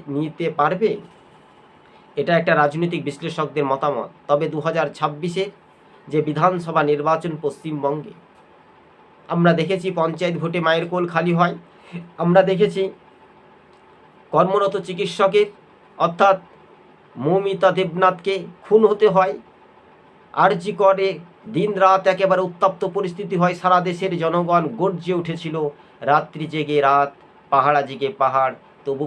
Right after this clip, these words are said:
করি না ভয়। মানুষের পাশে থেকে বার্তায় মহিলাদের অঙ্গীকার ভূমিকা নিয়ে প্রতিবাদ হয়েছে সারা রাত। আর রাজ্যের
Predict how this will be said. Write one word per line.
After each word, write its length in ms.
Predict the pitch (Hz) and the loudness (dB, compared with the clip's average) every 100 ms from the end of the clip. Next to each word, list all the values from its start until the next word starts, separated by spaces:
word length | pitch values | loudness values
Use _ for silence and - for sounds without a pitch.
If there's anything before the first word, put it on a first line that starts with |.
| 151 | -4
করি 180 | 139 127 | -4 -2
না 120 | 123 | -6
ভয়। 320 | 113 127 120 113 - - - | -4 -2 -2 -4 -12 -20 -10
মানুষের 500 | 120 147 170 170 165 156 | 0 0 0 -4 -8 -2
পাশে 240 | 151 151 160 | -2 -2 -4
থেকে 240 | 160 156 151 | -6 -6 2
বার্তায় 560 | 143 - - 156 151 147 - _ | 2 0 0 0 0 -6 -14 _
মহিলাদের 580 | 113 139 147 151 143 147 135 | -4 -2 0 2 2 2 0
অঙ্গীকার 420 | 139 139 117 143 131 | -6 -6 2 2 2
ভূমিকা 360 | 127 147 135 | -2 -2 0
নিয়ে 200 | 135 135 135 | -2 -4 -6
প্রতিবাদ 400 | 139 139 139 131 120 | -6 -6 -2 -2 -2
হয়েছে 280 | 127 117 123 | -6 -10 -8
সারা 260 | 127 123 123 | -6 -4 -2
রাত। 240 | 123 117 - - - | -2 -2 -6 -20 -8
আর 100 | 127 123 | -4 0
রাজ্যের 360 | 135 120 135 | -2 -2 -2